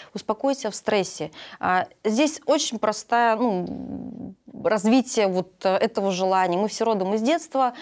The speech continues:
когда нам было плохо, когда мы кричали, нас брали на ручки, нас гладили, успокаивали, качали.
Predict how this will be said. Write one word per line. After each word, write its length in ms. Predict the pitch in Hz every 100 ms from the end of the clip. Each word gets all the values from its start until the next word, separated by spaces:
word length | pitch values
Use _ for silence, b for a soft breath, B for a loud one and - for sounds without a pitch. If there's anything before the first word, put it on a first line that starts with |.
| B -
когда 340 | 202 202 202
нам 200 | 196 190
было 160 | 196 190
плохо, 440 | 208 214 208 180 -
когда 200 | 180 190
мы 120 | 185
кричали, 460 | - 185 - 190 185
нас 220 | 185 180
брали 300 | 190 196 180
на 140 | 185
ручки, 380 | 240 302 - -
нас 180 | 185 180
гладили, 440 | 190 214 208 180
успокаивали, 600 | 175 - 185 214 208 185 175
качали. 580 | 190 - 285 311 294